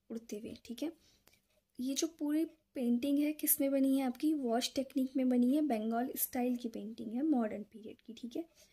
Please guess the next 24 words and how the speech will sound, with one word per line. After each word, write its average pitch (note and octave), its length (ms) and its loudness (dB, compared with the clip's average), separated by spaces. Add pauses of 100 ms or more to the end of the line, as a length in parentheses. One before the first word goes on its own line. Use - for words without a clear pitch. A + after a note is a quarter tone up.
(200)
ये B3 220 0
जो A3+ 140 -2
सीरीज B3+ 380 0
चल, - 160 -2
भले A#3 280 0
ही D4+ 180 4
ये D4+ 60 4
पेंटिंग C4 400 4
आपकी C4 200 0
मॉडर्न A#3+ 360 2
पीरियड B3+ 340 0
की A#3+ 120 0
हो C#4+ 100 0
but D#4 140 -2 (180)
किस C#4+ 140 -2
सीरीज C4+ 380 -2
में C4+ 80 2
आती C4 300 -2
है, E4+ 60 -2
बंगाल A#3 440 -2
स्कूल A3+ 300 -6
ऑफ A3+ 60 -12 (120)
पेंटिंग A3+ 360 -10
में B3 120 -12